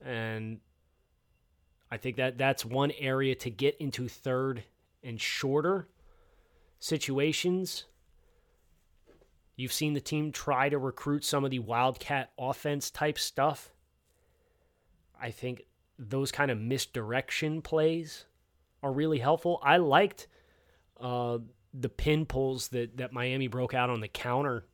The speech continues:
counter game against the Jets to kind of peel Gaskin back against the grain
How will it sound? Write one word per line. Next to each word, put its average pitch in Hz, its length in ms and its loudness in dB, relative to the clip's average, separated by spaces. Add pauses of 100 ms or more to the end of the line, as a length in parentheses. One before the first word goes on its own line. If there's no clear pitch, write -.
(160)
counter 151 260 4
game 117 220 -4
against 110 260 -6
the 104 80 -10
Jets 127 420 -2
to - 80 -8
kind 123 180 0
of 107 100 -6
peel 127 260 0
Gaskin 117 580 0
back 113 440 -2 (160)
against 120 340 -2
the 117 80 -6
grain 110 420 -4